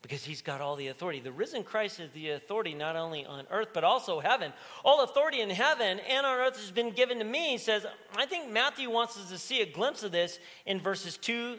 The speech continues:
three, and four. Look at verses two, three, and four. It says, "Suddenly there was a severe earthquake." I mean, that shakes everybody up. "For the angel of the Lord descending from heaven came and rolled away the stone, <laughs> and then he sat on it. His appearance was like lightning,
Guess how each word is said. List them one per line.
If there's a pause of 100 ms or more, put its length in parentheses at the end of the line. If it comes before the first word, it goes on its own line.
three,
and
four.
Look
at
verses
two,
three,
and
four.
It
says, (360)
"Suddenly
there
was
a
severe (100)
earthquake."
I
mean,
that
shakes
everybody
up.
"For
the
angel
of
the
Lord
descending
from
heaven
came
and
rolled
away
the
stone, (120)
<laughs>
and
then
he
sat
on
it. (760)
His
appearance
was
like
lightning,